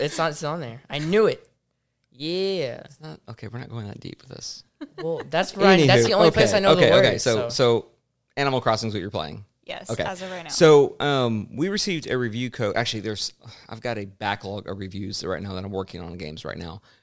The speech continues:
Speaker 2: Um, Myst, we should have Myst ready. Myst, you know, Myst came out on Switch, the old game from the, uh,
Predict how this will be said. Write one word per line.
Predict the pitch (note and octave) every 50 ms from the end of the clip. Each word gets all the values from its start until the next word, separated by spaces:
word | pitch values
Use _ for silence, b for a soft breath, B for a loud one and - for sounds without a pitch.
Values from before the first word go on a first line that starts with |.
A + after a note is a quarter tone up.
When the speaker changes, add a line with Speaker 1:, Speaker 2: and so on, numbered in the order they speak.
| _ _ _
Speaker 2:
Um, | - G#2+ G#2 G2+ F#2+ F#2 F#2 F#2+ F#2+ G#2+ _ _ _ _ _ -
Myst, | A2 A2+ A#2 B2 C3+ C#3+ C#3+ C#3 - - - -
we | A#2 B2
should | - - A#2+
have | G#2+ G2
Myst | G#2 A2 G#2+ G#2 - -
ready. | G2+ G2+ F#2 F2+ F2+ F#2+ G2 G#2 A2 _ _
Myst, | A2 A#2 A2 - - -
you | A#2
know, | G#2+
Myst | G#2 G#2+ - -
came | - A#2 G#2+
out | G#2 G#2
on | G#2
Switch, | G#2 - - F#2+ F#2+ F#2 - -
the | - G2
old | G2+ F#2 G2+ G2+ G2+
game | F#2+ F#2+ G2+ G2+
from | G2 - - F#2+
the, | F#2+ F#2+ - -
uh, | F#2+ G2+ G2+ - F#2